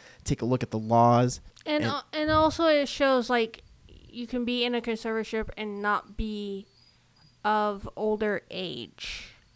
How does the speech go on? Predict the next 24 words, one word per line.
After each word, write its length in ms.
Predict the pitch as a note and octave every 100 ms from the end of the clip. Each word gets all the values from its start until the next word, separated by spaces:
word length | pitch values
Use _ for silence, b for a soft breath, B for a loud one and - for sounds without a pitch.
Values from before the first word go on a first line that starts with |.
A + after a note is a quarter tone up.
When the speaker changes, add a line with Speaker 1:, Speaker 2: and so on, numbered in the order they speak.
| -
Speaker 1:
Right. 500 | C3 C3 C3 C2 - _ _ _ _ _ _ b b b b b b b
Speaker 2:
'Cause 160 | - A3+
I 80 | A3
feel 180 | B3+ B3
like 240 | A#3 F#3+
most 360 | A#3 A#3 A3 -
people, 240 | A#3 A3
when 100 | A3
they 100 | G#3+
think 220 | G#3 G#3+
of 160 | G#3 -
conservatorships, 840 | - A#3 C4+ C#4 C4+ A#3+ B3+ -
they 140 | B3+
think 240 | B3 C4+ C#4
of 180 | B3 -
people 400 | D4+ - D4 -
who 160 | C#4+ C#4+
are 160 | C#4
a 60 | C#4+
lot 220 | C#4+ - -
older 340 | D4 C#4+ C#4
in 100 | C4+
age 420 | - C4+ A#3+ G#3+ G#3
and, 320 | G#3 G3+